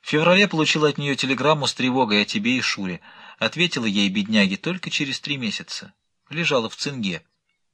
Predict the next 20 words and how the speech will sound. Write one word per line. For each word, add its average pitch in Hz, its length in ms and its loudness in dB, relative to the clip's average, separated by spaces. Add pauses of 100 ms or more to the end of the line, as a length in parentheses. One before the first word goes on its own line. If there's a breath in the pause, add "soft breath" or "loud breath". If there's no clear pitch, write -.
(160)
И 127 120 -4
тогда 135 380 2
за 123 100 0
двумя 120 300 0
сортами 127 460 2
фамилий 135 480 0
полетели 123 440 0
благодарности 127 920 0
и 135 180 -4
благословения. 113 880 -4 (600 soft breath)
Я, 143 180 0
конечно, 123 360 -4
сообщала 107 460 -2
наугад, 104 720 0 (140)
что - 220 -6
вы 92 100 -4
здоровы, 117 580 0 (380 soft breath)
но 104 160 -2
трудно 135 340 -4
сноситься. - 680 -6